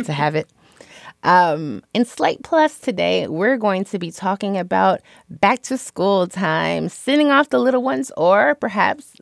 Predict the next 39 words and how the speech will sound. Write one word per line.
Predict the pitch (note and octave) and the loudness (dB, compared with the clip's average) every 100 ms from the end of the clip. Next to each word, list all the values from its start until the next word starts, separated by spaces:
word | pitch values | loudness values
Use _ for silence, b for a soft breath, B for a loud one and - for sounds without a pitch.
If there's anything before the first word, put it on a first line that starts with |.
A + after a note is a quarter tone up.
| - | -8
the | G#3+ | -6
big | G3+ D#3 | -2 -2
ones, | D#3 E3 F4+ A#3+ | -2 -4 -4 -4
as | D#3+ | -4
Rebecca | D#3 D3+ D3+ C#3+ | -4 -4 -6 -8
had | D3 C3+ | -8 -10
to | C#3+ | -10
do | C#3+ | -10
this | B2+ D3 - | -10 -12 -8
year, | D#3+ E3 F3 B B B _ | -2 -2 -4 B B B _
off | - D3+ - | -2 -2 -2
to | - | -16
college, | - D#4+ D#4 D4+ C4+ B3+ B3 A3+ - _ | -2 2 4 4 2 2 -2 -6 -16 _
off | B2+ - | -8 -8
to | - | -16
kindergarten, | - D#4+ D#4+ A#3+ A#3 A3 A3+ A3 - B B - | -10 -6 -4 0 4 4 4 -2 -6 B B 2
off | F#3+ G3 | 2 2
your | - E3 | -2 -4
couch | - A#3 C#4 C4 - - | -2 0 0 0 -6 -12
and | - | -10
out | - C4+ C4 | -4 -4 -4
the | B3 | -10
door. | F#3 E3+ D3 A2 G#2 - b | -6 -4 -2 -2 -4 -6 b
And | _ E3 | _ -6
we're | E3 | -6
gonna | E3+ D#3 | -4 -6
talk | D3+ F3 | -6 -10
about | F3 - - | -8 -10 -8
all | - F#3+ G3+ G3 G3 | -2 2 4 4 2
the | F#3+ E3 D3 - - | 0 -2 -4 -10 -2
good, | A#3 A#3+ A3 - | 0 2 -2 -8
bad, | - F3 F3+ F3+ | -2 2 4 4
and | E3 - | 2 -2
ugly | D#3+ E3 D#3 | -2 -2 -4
things | C#3+ D3+ | -4 -4
that | C#3+ | -4
go | C#3 C3 | -2 0
with | B2 - - | 0 -4 -4
it. | A#2 | -6